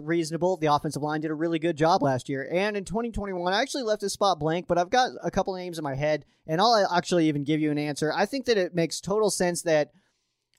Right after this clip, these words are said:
uh, that Edwards could get that role, Evans could get that role, Shelton could get that role, but I am gonna go ahead and say, based on last year, what we saw with the coaching staff decision in the, the Green Bay Packers game,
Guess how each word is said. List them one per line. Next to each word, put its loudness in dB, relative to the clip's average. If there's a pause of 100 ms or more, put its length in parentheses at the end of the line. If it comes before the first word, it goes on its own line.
uh, 0
that -2
Edwards 0
could -6
get -2
that -2
role, 2
Evans 0
could -6
get -2
that 0
role, -4 (120)
Shelton 0
could -12
get -2
that -2
role, -2 (160)
but 0
I 2
am 2
gonna 2
go 4
ahead 4
and -6
say, 2 (340)
based 2
on 4
last 0
year, 0
what 4
we -4
saw 4
with -2
the -6
coaching 0
staff 0
decision 2 (420)
in -2
the, 2
the -2
Green -2
Bay 0
Packers 2
game, 0